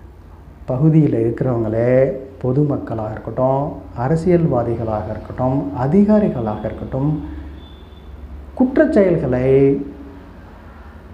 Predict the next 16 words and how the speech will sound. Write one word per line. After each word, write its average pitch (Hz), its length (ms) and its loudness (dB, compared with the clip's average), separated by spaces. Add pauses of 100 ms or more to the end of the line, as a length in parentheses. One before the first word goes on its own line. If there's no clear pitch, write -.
(220)
கண்டு 160 640 4
வாழாது 175 440 2
இருக்கக்கூடாது, 127 480 -4 (400)
கண்டுகொள்ளாமல் 160 640 2
இருக்கக்கூடாது. 202 600 0 (1400)
அதை 135 240 2
அரசின் 208 500 4
கவனத்திற்கு 175 480 4
எடுத்துச் 190 320 0
செல்ல - 160 -4
வேண்டும். - 260 -12 (1200)
இப்ப 117 460 0
கழக 147 460 2
நிர்வாகிகளே 143 720 2
இதுல 135 220 2
வந்து 127 640 0